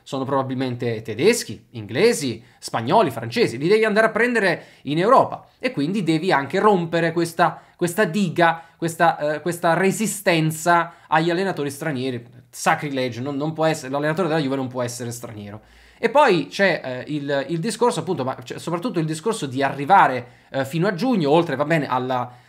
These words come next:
a-, a-, alla pace fatta con Agnelli, ma quello lascia il tempo che trova. Cioè,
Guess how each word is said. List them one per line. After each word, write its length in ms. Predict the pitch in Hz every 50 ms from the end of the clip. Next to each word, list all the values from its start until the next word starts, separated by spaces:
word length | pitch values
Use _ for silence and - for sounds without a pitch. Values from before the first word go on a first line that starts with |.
| _ -
a-, 140 | 123 127 117
a-, 120 | - 135 117
alla 220 | - 147 147 147
pace 280 | 143 180 180 170 - 156
fatta 340 | 160 - 185 208 - - 147
con 160 | 143 147 151
Agnelli, 460 | 151 143 123 127 151 165 165 147 131
ma 100 | 123 127
quello 200 | 123 220 220 202
lascia 240 | 156 139 135 - 131
il 60 | 120
tempo 260 | - 156 143 120 131
che 120 | 117 120 -
trova. 340 | - 175 170 156 135 127 120
Cioè, 260 | - 170 156 123